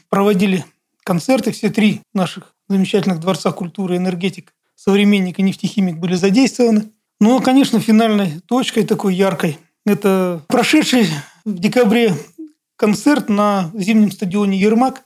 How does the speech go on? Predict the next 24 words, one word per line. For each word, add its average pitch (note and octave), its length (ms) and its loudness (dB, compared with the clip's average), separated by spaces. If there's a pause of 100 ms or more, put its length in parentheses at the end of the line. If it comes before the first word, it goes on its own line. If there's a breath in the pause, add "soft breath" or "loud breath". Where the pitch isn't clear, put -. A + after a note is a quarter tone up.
собравший G3 800 -2
шесть G#3+ 300 -2
с - 20 -18
половиной G3+ 400 0
тысяч - 480 -8 (100)
зрителей, A3 720 -2 (180)
несмотря G3 420 -2
на F#3 120 0
морозы. F#3 420 -2 (140)
Семьсот - 680 0 (120)
участников G#3 680 -2
было G3 260 -2
выступлений. G#3+ 800 -2
Очень G#3 240 2
ярко, A3 340 2
патриотично, F#3+ 1040 -4
душевно, F#3 680 -2 (120)
так E3 140 -8
динамично. G3+ 720 2
Ну, F#3 120 -14
такая, E3+ 480 -4 (560)
мне G3 320 -2
кажется, F#3 320 -4
очень F3 280 -10